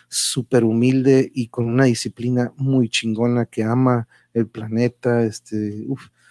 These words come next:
una gran, gran peleadora. Les recomiendo que chequen highlights de Rosna Mayunas. Este, y aquí vemos a José Aldo, por ejemplo, una de las patadas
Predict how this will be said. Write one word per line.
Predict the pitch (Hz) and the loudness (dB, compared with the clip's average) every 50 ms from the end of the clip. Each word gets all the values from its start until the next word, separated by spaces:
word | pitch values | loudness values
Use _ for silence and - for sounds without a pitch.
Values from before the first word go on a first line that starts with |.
| _ _ _ _ - | _ _ _ _ -10
una | 120 120 127 127 | -6 -2 0 0
gran, | 120 123 127 123 | 2 2 2 2
gran | 120 127 120 110 | 2 0 0 0
peleadora. | - 117 110 110 113 110 113 | 2 2 2 4 4 2 2
Les | 110 - | 0 0
recomiendo | 107 107 - - 110 117 113 117 120 | -4 -8 -8 -6 -2 0 0 0 -2
que | - 104 | -4 -6
chequen | - - 117 - 127 120 113 101 - _ - - - - - _ _ - - | -8 -8 -6 -4 -2 -2 -2 -4 -8 _ -20 -20 -20 -20 -20 _ _ -4 0
highlights | 123 123 117 127 120 113 110 - 110 | 0 2 4 4 2 2 0 -2 -2
de | 113 | -2
Rosna | 107 110 120 120 117 - - 147 131 117 | 2 4 4 4 4 2 0 -2 -2 -2
Mayunas. | 117 113 110 104 107 113 107 107 107 107 - - - - - - - - - _ _ _ | -2 -2 -2 -2 -4 -4 -4 -6 -8 -8 -10 -10 -12 -14 -18 -20 -20 -20 -20 _ _ _
Este, | - 120 113 - - - 117 117 117 - | -4 -4 -4 -4 -6 -2 0 0 0 0
y | - 139 135 127 123 | 2 2 4 6 4
aquí | 117 - - - 143 147 147 147 143 | 4 2 0 -2 0 2 2 2 2
vemos | 127 135 147 151 147 139 - | 2 2 4 4 4 4 2
a | 135 - | 0 -2
José | - - 131 - - 135 | 0 0 0 0 0 -2
Aldo, | 127 123 156 151 143 143 | -2 0 0 2 0 0
por | - 139 127 | 2 0 -2
ejemplo, | 123 110 143 135 - 139 131 | 0 0 0 0 0 2 2
una | 139 147 | 2 4
de | 156 139 | 2 2
las | 131 - - | 0 -2 -4
patadas | _ - 127 - - - 143 147 147 143 - - | _ -8 -8 -6 -4 -2 0 0 0 0 -2 -6